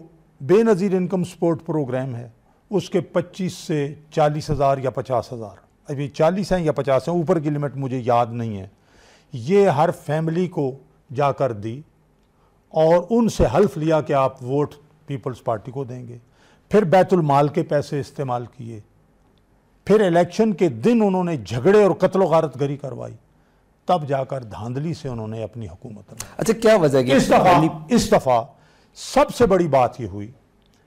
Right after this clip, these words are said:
Speaker 1: कि उन्होंने जो करप्शन की, उससे लोगों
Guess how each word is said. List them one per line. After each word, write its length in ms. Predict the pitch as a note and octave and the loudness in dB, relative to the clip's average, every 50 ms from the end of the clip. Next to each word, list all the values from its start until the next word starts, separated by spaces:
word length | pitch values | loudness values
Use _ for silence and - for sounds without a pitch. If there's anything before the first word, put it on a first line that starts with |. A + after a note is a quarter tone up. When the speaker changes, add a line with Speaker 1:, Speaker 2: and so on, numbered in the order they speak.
| _ _ _ _ _ | _ _ _ _ _
Speaker 1:
कि 80 | - E3+ | -8 -4
उन्होंने 360 | F3+ A3 A#3 A#3 B3+ B3+ B3+ A#3 | 0 2 2 4 4 4 4 4
जो 120 | G#3 G3+ | 4 2
करप्शन 500 | - - E3+ E3 E3 - - A#3 A#3+ A#3 | 4 4 4 4 2 2 2 0 2 2
की, 280 | G#3 - A3 A3 A3 A3 - _ _ _ _ _ _ - | 0 -2 -2 -4 -4 -6 -12 _ _ _ _ _ _ -2
उससे 420 | B3 A#3+ A#3 - - - - F#3 E3+ | -2 0 0 -2 -4 -2 0 0 0
लोगों 400 | D3+ D3+ D3+ D3 C#3+ D#3 D#3 | 2 0 0 0 -2 -4 -6